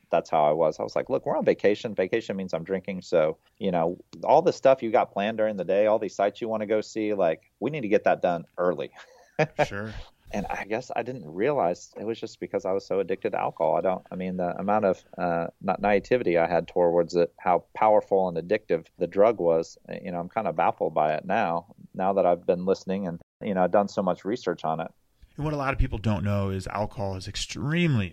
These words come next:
Speaker 2: addictive. It's just one of the top four most addictive drugs in the world. And, you know, you've heard me say on this podcast before that, hey, this is a matter of,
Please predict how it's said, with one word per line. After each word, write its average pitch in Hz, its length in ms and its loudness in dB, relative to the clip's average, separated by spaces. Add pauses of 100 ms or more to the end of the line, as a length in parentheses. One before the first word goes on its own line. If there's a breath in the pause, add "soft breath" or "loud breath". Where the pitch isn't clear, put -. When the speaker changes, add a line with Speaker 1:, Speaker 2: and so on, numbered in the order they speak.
Speaker 2:
addictive. - 560 -6
It's - 200 -14
just - 200 -14
one 98 120 -8
of 92 40 -6
the 92 60 -6
top 87 300 -6
four 92 260 -6
most 98 260 0
addictive 95 300 -4
drugs 90 420 -4
in 92 160 -4
the 87 100 -2
world. 92 420 0 (340)
And, 101 320 -6 (340)
you 156 80 4
know, 135 80 6
you've 131 80 4
heard 156 140 2
me 151 40 0
say 131 200 4
on 123 100 4
this 110 80 0
podcast 104 480 -2
before 98 400 -6
that, 92 360 -6
hey, 110 180 -6
this 135 240 -6
is 175 80 -6
a 156 80 -2
matter 117 320 0
of, 98 320 -2